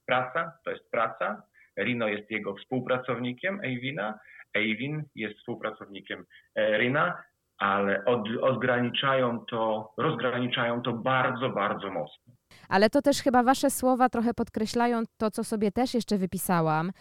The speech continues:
Speaker 2: że w Norwegii jakby to wolne popołudnie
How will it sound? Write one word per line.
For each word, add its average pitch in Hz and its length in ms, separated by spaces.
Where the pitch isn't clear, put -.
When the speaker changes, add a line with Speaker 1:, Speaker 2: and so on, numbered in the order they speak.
Speaker 2:
że 220 240
w 196 60
Norwegii 214 840
jakby 190 380
to 190 360
wolne 202 460
popołudnie 196 720